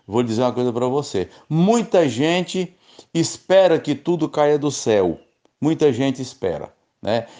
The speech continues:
E, e, e se a, o desmando existe no Careiro, se as coisas estão existindo dessa maneira aí no Careiro, falta o quê? Um posicionamento da Câmara de Vereadores.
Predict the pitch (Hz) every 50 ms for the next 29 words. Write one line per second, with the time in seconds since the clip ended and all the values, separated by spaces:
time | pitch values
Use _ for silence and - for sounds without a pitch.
0 | - _ - 120 131 131 131 131 127 127 107 - - 117 110 113 107 107 104 98
1 | 98 92 90 85 80 - - - _ - 127 131 - - - 156 185 202 208 208
2 | 190 185 - - 131 127 123 - - - - 156 143 143 131 156 170 143 113 117
3 | 127 139 156 160 156 139 110 90 87 85 - - - - - 123 120 101 87 98
4 | 147 180 185 170 - - - 90 82 - _ _ _ - 123 123 123 120 101 87
5 | 98 117 127 120 98 - - - 120 120 - - - 160 170 165 143 123 - -
6 | 151 151 143 123 127 117 - - - 156 175 165 143 147 139 - 143 131 127 120
7 | 110 101 110 135 156 156 135 104 - - - - - - - 117 127 117 104 -
8 | 107 95 95 127 160 175 151 113 87 - - _ _ _ _ _ - - 139 147
9 | 143 139 - 135 127 - 120 110 92 - - _ _ _ - 123 127 123 123 156
10 | 170 165 165 - 160 156 151 139 127 143 147 135 147 151 143 147 - 165 185 180
11 | 180 170 151 165 156 156 156 156 160 151 127 104 95 87 82 80 82 - - -